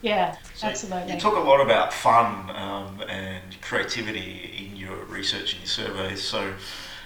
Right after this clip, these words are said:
Speaker 2: um, want to sort of pare it back and get more of a better understanding of that. And then you've obviously built some technology around that sort of aspect of it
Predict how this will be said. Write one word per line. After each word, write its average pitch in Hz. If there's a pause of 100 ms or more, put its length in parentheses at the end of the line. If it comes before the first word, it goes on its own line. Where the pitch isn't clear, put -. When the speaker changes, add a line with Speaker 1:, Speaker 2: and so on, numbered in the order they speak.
(160)
Speaker 2:
um, 110 (480)
want -
to -
sort -
of - (260)
pare 107
it 101
back 95
and 92
get 92
more 98
of 92
a 92
better 95
understanding 90
of 87
that. 90
And 90
then 95 (280)
you've 104
obviously 107 (120)
built -
some 87 (100)
technology 95
around 90 (440)
that -
sort -
of -
aspect -
of 110
it 135